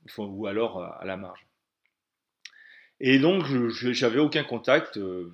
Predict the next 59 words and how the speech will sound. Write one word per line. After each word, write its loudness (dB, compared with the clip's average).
aucun -2
contact. -2
Je -6
savais 6
qu'il -2
y 6
avait 2
un, -2
une -10
série -2
qui -8
se -12
faisait -4
aux 0
États-Unis, -4
avec 0
des -4
problèmes -2
d'ailleurs, 0
avec -2
des -8
problèmes -8
de -12
showrunner, -4
puisqu'il -10
y -6
a -10
eu, -10
euh, -10
Geoff -8
Friedman -6
qui -10
a -8
été -12
déposé, -4
et -10
cetera. -16
Et 8
puis 0
un 8
jour, 6
par 4
un 8
hasard 4
complet, 2
euh, 2
le -6
producteur 4
américain 2
est -4
un -4
Français -4
qui -10
était -8
copain 0
avec 0
un -8
producteur -2
français. -4